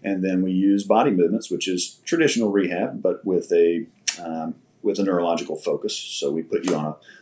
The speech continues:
on an unstable surface that, that when you, you didn't have perfect balance, would tilt right or left or forward or back. And you, your brain had to connect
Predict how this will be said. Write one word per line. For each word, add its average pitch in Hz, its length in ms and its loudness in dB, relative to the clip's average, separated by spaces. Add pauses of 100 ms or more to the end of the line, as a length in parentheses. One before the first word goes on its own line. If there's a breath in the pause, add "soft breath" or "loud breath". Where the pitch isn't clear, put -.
(140)
on 85 80 -2
an 85 120 -2
unstable 90 400 -2
surface 107 500 0
that, 80 260 -2 (140)
that 71 220 -8
when 85 160 -6
you, 82 200 -2 (420 soft breath)
you 80 100 -8
didn't 90 180 -2
have 85 220 -6
perfect 82 280 -4
balance, 104 340 0
would 73 280 -6
tilt 76 260 -4
right 80 240 -4
or 78 60 -8
left 82 340 0
or - 80 -8
forward 80 440 -4
or - 40 -10
back. 104 320 -2 (260 soft breath)
And 90 300 -2
you, 104 480 0
your 107 200 2
brain 110 420 2
had 90 140 -6
to 90 80 -2
connect - 400 -2